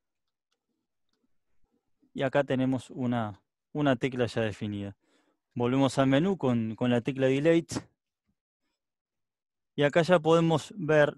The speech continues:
si pudiera tener un zoom a mano estaría bárbaro, zoomear esto a mano, que la tecla A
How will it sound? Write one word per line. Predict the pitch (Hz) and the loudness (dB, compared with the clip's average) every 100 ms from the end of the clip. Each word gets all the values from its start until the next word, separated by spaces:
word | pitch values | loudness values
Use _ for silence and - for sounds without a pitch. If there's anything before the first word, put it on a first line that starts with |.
| 139 | -12
si | - - 123 | -20 -14 -14
pudiera | - 143 180 190 | -8 0 2 2
tener | 156 160 | 0 0
un | 151 | 0
zoom | 127 147 | -2 -2
a | 131 | 0
mano | 139 143 | 2 0
estaría | - 120 120 110 - _ _ _ - | -2 -2 -2 -2 -10 _ _ _ 4
bárbaro, | 139 135 127 127 - _ _ _ | 6 8 6 4 -4 _ _ _
zoomear | - - 120 139 139 | -16 -8 -2 2 2
esto | 131 - 131 | 0 -2 0
a | |
mano, | 131 135 143 | 0 0 0
que | 139 | 0
la | 127 | -2
tecla | 123 135 135 135 | -2 0 4 4
A | 151 | 2